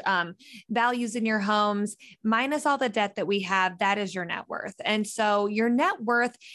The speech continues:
is basically a, a, a value of how well are you gonna do in retirement. And if you look at your net worth today, you might decide, "Welp,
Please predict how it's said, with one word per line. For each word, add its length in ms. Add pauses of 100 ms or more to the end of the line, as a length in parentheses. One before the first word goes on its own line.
(100)
is 180
basically 960 (220)
a, 160 (160)
a, 420 (380)
a 120
value 500
of 160
how 260
well 220
are 100
you 160
gonna 100
do 140
in 100
retirement. 680
And 260
if 160
you 80
look 120
at 60
your 140
net 160
worth 240
today, 240
you 160
might 220
decide, 440
"Welp, 360